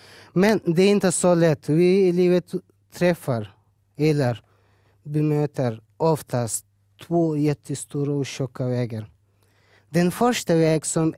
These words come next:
är, det är väldigt stor, jättetjock, och det bygger vi oss själva.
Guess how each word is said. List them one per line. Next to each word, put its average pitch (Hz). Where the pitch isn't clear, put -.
är, 147
det 135
är 156
väldigt 165
stor, 151
jättetjock, 147
och -
det 156
bygger 147
vi 139
oss 135
själva. 120